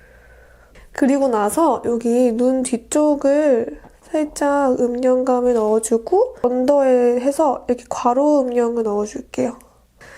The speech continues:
삐아 로즈만 색깔 되게 괜찮아요. 아이라이너로 쓰기보다는 이렇게 아이섀도우로 쓰면 색깔도 괜찮고 펜슬 타입이어서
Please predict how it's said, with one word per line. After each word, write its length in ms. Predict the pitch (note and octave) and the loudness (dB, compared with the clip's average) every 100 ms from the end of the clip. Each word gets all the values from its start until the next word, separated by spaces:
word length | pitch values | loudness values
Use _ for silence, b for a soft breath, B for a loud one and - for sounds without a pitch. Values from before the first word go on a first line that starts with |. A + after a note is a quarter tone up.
| B B B - | B B B -4
삐아 240 | F4+ G4+ | 0 2
로즈만 500 | F4 A#3 A#3 D4+ D#4 | 2 2 0 0 0
색깔 480 | D4 C#4 - B3 B3+ | 0 -2 -2 0 0
되게 220 | G#3+ G#3+ | 0 0
괜찮아요. 640 | G#3+ G3+ G#3+ D4 A3 F#3+ - - | 0 -4 -4 -2 -2 -6 -12 -8
아이라이너로 840 | - A#3+ C4+ C#4+ D4 C#4+ C#4 C4 B3+ | -2 0 2 0 0 0 0 2 0
쓰기보다는 1300 | B3+ C#4+ C4+ C#4 A#3+ G#3+ G#3+ G#3+ B3 B3 G3 G#3 - - _ _ _ - - _ - - B B B B B | -2 -4 0 0 0 0 -2 0 0 0 -2 -8 -18 -20 _ _ _ -20 -20 _ -20 -20 B B B B B
이렇게 280 | - A#3 - | -6 -4 -2
아이섀도우로 800 | G#3+ G#3+ B3+ F#4 F4+ G4+ F#4 C#4 | -2 0 0 -2 0 0 2 0
쓰면 480 | C4+ - D4 C#4 C#4 | -2 -4 -2 0 0
색깔도 480 | D#4 D#4+ F4 E4+ C#4+ | -2 -2 -2 -2 -2
괜찮고 1040 | A#3+ G#3+ A#3+ A#3+ A#3+ A#3 A#3+ B3 G#3+ - - | -4 -2 -2 -4 -2 0 2 2 -2 -6 -6
펜슬 880 | - G4+ G4 G#4 G4+ G4 F#4 F4+ E4+ E4+ | 0 2 2 2 2 2 2 2 0 -2
타입이어서 1120 | C4 B3 A#3 G#3+ G#3+ G#3+ G#3+ D4 C#4 A#3 | 0 0 2 0 0 0 0 0 0 -2